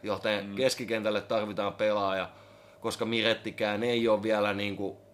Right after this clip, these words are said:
Speaker 1: pystynyt odotuksia lupaamaan, mut hän voi niinku skabata sitten niistä paikoista McKennien kanssa siihen keskikentälle. Ja sit siellä on Baranece ja Nikolussi, joka pystyy kans olla niinku siinä skabas mukana. Mut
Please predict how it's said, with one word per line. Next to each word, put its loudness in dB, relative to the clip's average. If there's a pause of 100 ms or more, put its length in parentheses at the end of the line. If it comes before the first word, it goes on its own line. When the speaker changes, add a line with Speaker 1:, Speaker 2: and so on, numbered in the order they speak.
(680)
Speaker 1:
pystynyt 2
odotuksia 0
lupaamaan, 0
mut -6
hän -2
voi 0
niinku -4
skabata 0
sitten -4
niistä -8
paikoista -2
McKennien -6
kanssa -8
siihen -6
keskikentälle. -6
Ja -8 (600)
sit -4
siellä 2
on 0
Baranece 0
ja 0
Nikolussi, -4
joka -4
pystyy -8
kans -4
olla -2
niinku -8
siinä -6
skabas -4
mukana. -6 (1900)
Mut -4